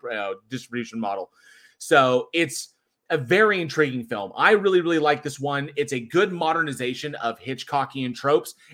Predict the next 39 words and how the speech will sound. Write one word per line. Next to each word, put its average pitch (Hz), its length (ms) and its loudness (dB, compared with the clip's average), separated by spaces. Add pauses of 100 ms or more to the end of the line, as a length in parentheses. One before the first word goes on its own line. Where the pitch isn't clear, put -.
and 139 140 0
a 131 80 0
la-, 131 240 0
which 135 300 -4
is 139 40 -8
why 131 180 2
I 123 100 2
love 156 340 2
that, 143 180 -2
because 131 540 -6
movies 190 420 -2
like 151 280 -2
this 160 420 -4 (340)
will 143 220 0
allow 143 440 2
people, 131 460 -8
will 123 140 -4
allow 139 320 0
audience, 131 320 0
especially 147 300 -8
younger 151 340 0
audiences, 113 480 -4 (240)
to 156 120 -8
go 147 340 0
back 123 360 -2 (100)
and 127 220 -8
look 147 180 -2
at 147 180 -2
other 135 240 -4
ones, 127 180 -8
see 175 120 -4
the 139 140 -2
value 170 600 -2 (260)
in 139 120 -8
films 165 340 -4
that 143 180 -8
came 151 280 -8
before 123 480 -2
it, - 160 -20